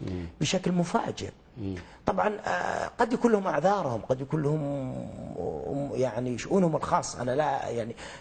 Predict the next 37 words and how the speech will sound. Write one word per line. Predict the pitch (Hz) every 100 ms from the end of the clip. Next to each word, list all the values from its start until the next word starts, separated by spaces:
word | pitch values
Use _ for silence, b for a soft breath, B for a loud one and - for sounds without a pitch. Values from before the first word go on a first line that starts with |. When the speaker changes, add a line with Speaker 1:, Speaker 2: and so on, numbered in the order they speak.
| B
Speaker 2:
ليس | 165 139
هذا | 156 151 151
الآن | 139 135 151 143 135
أو | - 127 110
هذا | 139 131
ال-، | 127
ال-، | 117 104 -
ال-، | 50 -
ال-، | - -
ال-، | - - - - 123
لا | 147
نعنى | 170 151 151 131
الحين | - 143
في | 117
نقاش | 127 - 143 113 - -
Speaker 1:
مم. | 107
Speaker 2:
وش | 101 131 123 127 B B B 151
مشاكل | 135 196 196 170 120
المؤسسات | 113 110 - 117 113 -
المالية | 110 107 104 104 95
Speaker 1:
كم | 196
Speaker 2:
الآن. | 233
Speaker 1:
يستمر | 107 127 -
طيب | 131 113
هذا | 120 110
الوقف | 107 107 - 113 - - 127 127 -
المفاجئ؟ | 110 107 110 95 85 - - - - - -
Speaker 2:
آه، | - 202 - - - 160
والله | 254 294 294
للأسف | 302 277 285 277 277
لا | 285 285
يزال | 277 277
الوضع | 262 240 254 -
ال-، | 208 214 208
الإقراض | - - - - 233 269 254 214
ضعيف | 196 190 254 247 -
جدًا | 285 - 107